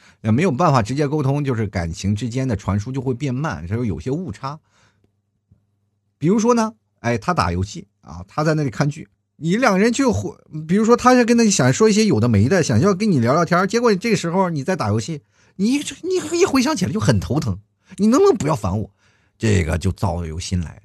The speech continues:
就往往这些很多异地恋呀，呃，经常分手的就会因为这些原因。还有一种事儿啊，就是因为男女有时间差，就比如说像我，我经常是很晚睡觉，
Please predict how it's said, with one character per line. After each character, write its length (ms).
就 80
往 260
往 220
这 80
些 160
很 160
多 140
异 180
地 140
恋 260
呀， 100
呃， 200
经 160
常 160
分 220
手 220
的 80
就 160
会 120
因 120
为 80
这 120
些 140
原 260
因。 80
还 120
有 80
一 100
种 160
事 100
儿 160
啊， 100
就 140
是 180
因 140
为 80
男 200
女 300
有 120
时 120
间 180
差， 280
就 160
比 100
如 60
说 160
像 260
我， 380
我 240
经 140
常 140
是 120
很 160
晚 180
睡 160
觉， 240